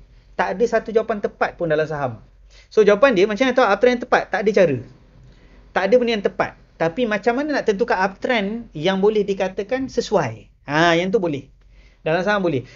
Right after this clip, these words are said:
Even kalau kita guna teknik yang robot lah. Macam orang kata apa? Nak kata teknik backtesting, eh. Macam contohnya macam Aisam kita buat juga.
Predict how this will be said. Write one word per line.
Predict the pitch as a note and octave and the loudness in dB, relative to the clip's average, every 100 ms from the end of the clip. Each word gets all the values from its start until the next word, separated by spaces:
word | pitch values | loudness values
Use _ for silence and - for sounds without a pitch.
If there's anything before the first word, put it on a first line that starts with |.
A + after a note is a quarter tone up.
| A3 | 2
Even | B3 E4 | 2 4
kalau | C4+ B3+ | 8 8
kita | A#3+ B3 | 8 0
guna | A#3+ B3+ B3 | 2 4 4
teknik | G3 A3 G3+ | 2 0 0
yang | F#3+ | 2
robot | G3 G3 F#3 | 4 4 2
lah. | F#3+ | 2
Macam | C#3+ D3 F#3 | 2 -2 -2
orang | F3+ | 0
kata | F3+ F#3 | 0 0
apa? | A3+ A3+ - - - - | -2 -6 -14 -20 -20 -10
Nak | D#3+ | -8
kata | E3 F#3+ F#3+ A3 G#3 G3+ G3 - | -4 -2 0 2 2 0 -2 -4
teknik | G#3+ G#3+ B3+ A#3+ | -2 0 -2 -2
backtesting, | C#3 A3 - G#3 - G#3+ D#3 | -4 -2 -4 -4 -4 -4 -4
eh. | |
Macam | G#3+ E3+ F3 E3+ | -4 -4 -2 -2
contohnya | F#3+ F3 | -2 -2
macam | E3+ | -2
Aisam | E3 G#3 G3 | -2 -2 -6
kita | F#3 E3+ | -4 -2
buat | C#3+ | -2
juga. | C#3 - | -2 -4